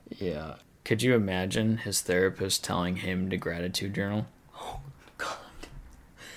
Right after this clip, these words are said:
Speaker 2: I mean, like, yeah, kinda.
Speaker 1: Like, yeah, but how dark? The
Speaker 2: I
Speaker 1: blood
Speaker 2: mean
Speaker 1: that was injected into me didn't contain H I V.
Speaker 2: Well,
Speaker 1: When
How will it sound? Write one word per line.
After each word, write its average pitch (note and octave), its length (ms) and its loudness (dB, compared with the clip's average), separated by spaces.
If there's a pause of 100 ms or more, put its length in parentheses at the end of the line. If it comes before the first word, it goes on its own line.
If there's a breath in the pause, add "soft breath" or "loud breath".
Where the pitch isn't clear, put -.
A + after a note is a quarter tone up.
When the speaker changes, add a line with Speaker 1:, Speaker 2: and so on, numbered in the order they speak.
(280 loud breath)
Speaker 2:
I C#4 160 6
mean, D#4 640 8 (760 soft breath)
like, C#4+ 220 6 (160)
yeah, F3+ 500 4
kinda. A#3 540 2
Speaker 1:
Like, A2 340 4
yeah, G2+ 360 2
but F#2 380 0 (840)
how G#2 400 4
dark? F2 540 2 (880 soft breath)
The - 60 6
Speaker 2:
I B3 80 6
Speaker 1:
blood D3 260 12
Speaker 2:
mean B2 40 6
Speaker 1:
that F2 120 6
was G2+ 180 4
injected G2+ 560 2
into F#2+ 300 -2
me F2 180 -2
didn't G#2+ 380 2
contain G#2+ 520 0
H G#2 280 0
I G2+ 140 4
V. G2 440 0
Speaker 2:
Well, F#3+ 420 4 (200)
Speaker 1:
When F3 420 12